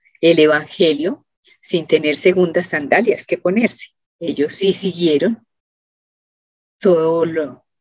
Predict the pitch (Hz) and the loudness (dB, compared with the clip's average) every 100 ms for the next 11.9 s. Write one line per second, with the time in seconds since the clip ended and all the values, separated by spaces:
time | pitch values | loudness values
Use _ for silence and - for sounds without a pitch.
0 | _ _ _ _ _ 180 - - - 220 | _ _ _ _ _ 2 2 -2 2 4
1 | 240 - _ 214 165 - 180 190 175 165 | 4 -2 _ 0 0 0 0 0 -2 -2
2 | 156 180 - 175 139 - _ - - 165 | -2 -4 -2 -2 -2 -10 _ -4 2 2
3 | 156 160 180 - 156 170 170 185 208 160 | 4 2 2 -2 2 4 6 6 4 4
4 | - 180 165 175 202 - 180 135 139 - | -2 -4 0 0 -2 -2 -2 -2 -6 0
5 | 170 170 - 190 185 180 175 170 170 165 | 0 2 -4 -4 -2 0 0 0 0 2
6 | 156 - 175 - 160 165 170 170 160 143 | 0 -2 -8 -6 -4 -4 -4 -4 -4 -6
7 | 147 277 - - - - _ _ _ _ | -2 -2 -2 -8 -16 -20 _ _ _ _
8 | _ _ 147 - - 170 170 185 170 160 | _ _ -6 -4 2 4 4 0 2 2
9 | 180 175 156 151 151 185 - 165 - 151 | 4 2 2 0 0 -2 -4 -8 -4 -6
10 | - 190 175 - 196 185 165 147 - 151 | 0 0 0 -2 -2 -2 -2 -4 -6 -10
11 | - - 214 - 214 180 - 214 | -6 0 0 2 2 2 -2 -4